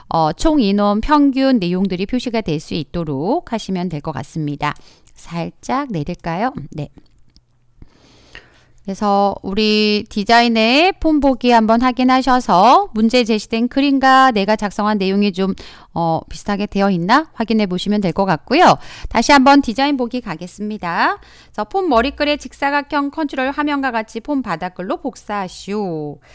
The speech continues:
그 다음 폼 바닥글의 직사각형의 이름을 속성 시트에서요. 이름을, 어, 박스 바닥글로 바꾸라고 했어요. 비오엑스.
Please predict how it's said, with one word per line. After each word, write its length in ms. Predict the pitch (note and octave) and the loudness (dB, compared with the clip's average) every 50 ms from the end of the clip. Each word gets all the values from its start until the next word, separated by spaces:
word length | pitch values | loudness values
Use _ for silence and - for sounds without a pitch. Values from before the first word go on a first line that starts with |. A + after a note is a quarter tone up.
| - - - - - | -20 -20 -20 -20 -18
그 120 | - - | -14 -8
다음 600 | - A#3+ C#4 C#4+ B3+ G3+ F#3 G#3+ B3+ A3+ F#3+ D3 - - - - - - | -4 -2 -2 -2 -2 -2 -2 -2 -2 -2 -4 -4 -8 -12 -20 -20 -14 -8
폼 340 | - F4+ F4+ F4 F4 F4+ E4+ | -4 -2 -2 -2 -2 -4 -6
바닥글의 680 | C#4+ A#3+ F#3 F#3 B3+ C4+ D#4+ - - D4 C#4+ D4 D#4 D#4 | -4 -4 -4 -2 -2 -2 -4 -4 -4 -4 -2 -2 -4 -4
직사각형의 800 | - A3+ - - C4+ C4 C4+ C4 - - B3+ A#3 A#3 A#3 A3 - | -8 -10 -4 -2 0 0 0 0 -2 0 0 2 2 0 0 -2
이름을 560 | - C#4+ F4 F4+ D#4+ A#3 F#3+ D#3+ D3 B2+ - | 0 0 2 4 4 4 4 2 0 -4 -6
속성 380 | - - A#3 - - B3+ A#3+ B3 | -8 -10 -8 -4 0 0 0 0
시트에서요. 960 | - C4 A#3 - - C4 B3+ B3 - C4+ B3+ G#3+ F3 E3+ G3 A#3+ E4 G4+ - - - - - - - - - | 0 -4 -6 -2 0 0 0 2 2 2 2 4 4 4 6 6 4 4 2 -2 -20 -20 -20 -20 -20 -14 -8
이름을, 680 | F3+ F3+ F3 F#3 F#3 A3 C4+ C#4 B3 A3 F3+ D#3 - - _ _ _ _ - _ _ _ _ _ _ _ _ _ _ _ _ _ _ _ _ _ _ _ _ _ - - - _ - - - | -8 -4 -4 -2 -2 0 0 2 2 2 0 -2 -4 -8 _ _ _ _ -20 _ _ _ _ _ _ _ _ _ _ _ _ _ _ _ _ _ _ _ _ _ -20 -20 -20 _ -20 -18 -14
어, 80 | - F3+ | -12 -8
박스 480 | - - B3+ D4+ - - - F#4 F4+ | -2 0 0 0 0 -4 -4 -4 -4
바닥글로 640 | - - G#3+ F3+ - A3 A#3+ - - A#3+ A3+ A3 A3 | -2 -2 -2 -2 0 0 -2 0 -2 -2 0 0 -2
바꾸라고 520 | G#3+ - D#3+ - - - G3 G3 F#3 E3 E3 | -2 -4 -8 -12 -8 -6 -6 -6 -6 -6 -8
했어요. 320 | D#3+ - - D#3+ D#3+ E3 - - _ _ - - | -12 -12 -14 -18 -18 -20 -20 -20 _ _ -20 -12
비오엑스. 1300 | - - A#3 A#3 - - B3+ B3+ - - E3+ - - - - - E3 E3 F3 G3+ A#3+ D#4 F4+ G4+ G4+ | -6 -4 -4 -4 -2 -2 0 0 0 -2 -6 -12 -14 -16 -12 -8 -8 -6 -4 -2 0 0 0 -2 -2